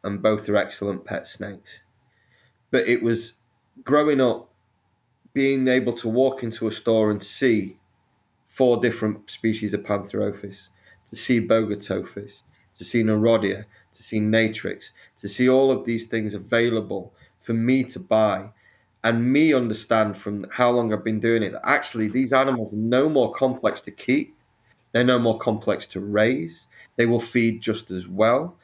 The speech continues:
And as already mentioned, if you put the time in, they may not start as tame, but they will become as tame. And therefore, it, the, the website was an opportunity to be able to try and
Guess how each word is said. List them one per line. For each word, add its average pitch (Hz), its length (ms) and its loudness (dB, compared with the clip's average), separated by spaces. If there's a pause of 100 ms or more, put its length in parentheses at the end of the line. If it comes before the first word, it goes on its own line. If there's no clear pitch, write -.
(280)
And 113 140 2
as 127 140 2
already 117 340 4
mentioned, 120 520 -2
if - 160 -14
you 110 100 -4
put - 280 -6
the 110 60 -14
time 139 520 -2
in, 175 240 -6 (340)
they 123 100 2
may 147 180 4
not 131 180 2
start - 520 2
as 98 100 -10
tame, 110 480 -8 (440)
but 135 100 -2
they 139 100 4
will 139 160 0
become 151 460 -2
as 135 120 -2
tame. - 360 -14 (580)
And 131 180 2
therefore, 135 680 2 (560)
it, 101 140 -16 (280)
the, 123 280 0
the 139 100 2
website 139 920 0
was 120 520 0
an 113 240 -6
opportunity 123 840 -4
to - 160 -18
be 113 220 0
able 104 360 0
to - 140 -16
try 110 340 0
and 101 180 -6